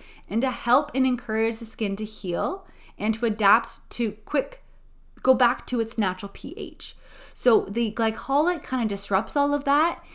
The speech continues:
and then the neutralizer is sprayed to be like, "Okay, quickly go back to the natural P H of a healthy skin." After this cleanse is done, to remove any remaining tingling sensations of the glycolic, extractions are completed at this step.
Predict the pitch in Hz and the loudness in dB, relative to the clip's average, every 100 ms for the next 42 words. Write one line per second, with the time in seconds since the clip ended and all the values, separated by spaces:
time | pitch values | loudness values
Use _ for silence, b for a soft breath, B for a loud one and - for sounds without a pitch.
0 | B - 226 220 208 226 247 285 269 262 | B -2 4 4 6 2 2 0 2 2
1 | 208 202 - 247 277 277 240 220 214 - | 0 -2 -2 0 2 0 -2 0 0 -2
2 | - 339 349 339 330 330 311 - - 240 | -2 -2 -2 -2 -2 -2 -2 -4 -2 2
3 | 247 - 240 226 220 226 294 269 254 240 | 0 -2 -4 0 2 2 -2 0 0 0
4 | 233 - 196 190 - 180 180 208 220 208 | -2 -2 0 -2 -2 -2 0 -2 -2 -6
5 | - - - - - - - - - - | -8 -14 -18 -20 -20 -20 -20 -20 -20 -20
6 | b b b b - 240 269 320 302 - | b b b b 4 4 4 -2 -4 0
7 | 269 254 254 240 233 247 269 240 220 208 | 0 2 -2 -2 0 2 0 0 -2 2
8 | 214 233 247 247 262 254 b b b - | 2 2 2 2 0 -4 b b b 0
9 | 226 262 294 277 262 254 240 233 240 247 | 4 6 6 6 4 2 2 2 4 2
10 | 233 240 220 202 240 247 - 190 214 254 | 0 -2 -2 -4 0 -2 0 -2 0 -2
11 | 269 214 185 190 - 202 - 226 220 262 | -2 -2 -2 -2 -6 -8 -4 -4 -2 -4
12 | - 254 220 196 - 185 180 185 - 180 | -4 -6 -4 -6 -6 -8 -6 -8 -6 -8
13 | - - - | -8 -10 -12